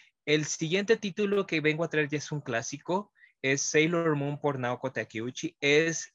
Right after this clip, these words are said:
sumamente, es sumamente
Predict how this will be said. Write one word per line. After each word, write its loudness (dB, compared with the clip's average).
sumamente, 2
es 0
sumamente -2